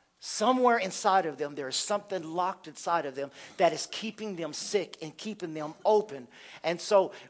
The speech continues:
it's, it's not that our subconscious only is keeping something.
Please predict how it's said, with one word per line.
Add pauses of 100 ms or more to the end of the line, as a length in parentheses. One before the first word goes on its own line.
it's, (180)
it's
not (280)
that
our
subconscious
only
is
keeping
something.